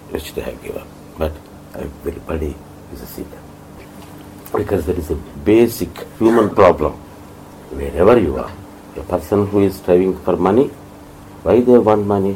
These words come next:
For happiness. Why they want power? Happiness. Why they want friends and relationships? Happiness. Different things. One thousand things. Everybody is striving and striving and striving. The whole world is full of that struggle, striving for happiness.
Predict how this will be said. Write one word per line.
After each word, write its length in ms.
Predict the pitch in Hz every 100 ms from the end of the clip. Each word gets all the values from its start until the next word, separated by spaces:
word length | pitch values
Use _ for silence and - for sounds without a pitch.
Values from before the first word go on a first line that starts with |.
| -
For 120 | 90
happiness. 540 | - 107 - - - - -
Why 140 | - 95
they 100 | 104
want 240 | 104 104
power? 280 | 101 98 98
Happiness. 640 | - - - - - -
Why 140 | 80
they 100 | 98
want 260 | 104 101 95
friends 300 | 95 95 -
and 180 | - - - -
relationships? 640 | 85 101 - - 104 - - -
Happiness. 420 | - - - - - - - - - - - - -
Different 300 | 156 180 143
things. 300 | - - - - - -
One 220 | 92 123
thousand 340 | 135 127 104 98
things. 300 | 90 80 - - - - -
Everybody 680 | 98 101 117 135 101 98
is 100 | 90
striving 440 | - 90 92 90 82
and 80 | 82
striving 360 | - 87 82
and 80 | 78
striving. 360 | - 71 71 - - -
The 80 | 78
whole 380 | 95 101 98
world 220 | 90 101 90
is 160 | 85
full 220 | - 78
of 140 | - - - -
that 220 | - - -
struggle, 560 | - - 98 95 80 -
striving 500 | - - 104 113 107
for 160 | - 78
happiness. 600 | - 71 - - -